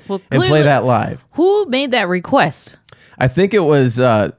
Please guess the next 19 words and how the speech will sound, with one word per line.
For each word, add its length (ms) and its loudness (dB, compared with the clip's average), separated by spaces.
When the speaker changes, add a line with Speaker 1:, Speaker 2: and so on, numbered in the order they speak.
Speaker 2:
I 140 -2
don't 160 0
know. 220 2
It 40 0
might 160 0
have 60 0
been 220 2
a 80 -2
combination 600 0
of, 240 0
uh, 300 2
John 420 0
and 180 0
Paul. 600 0
And 320 2
then 380 0
George 460 2
was, 140 2
uh, 80 0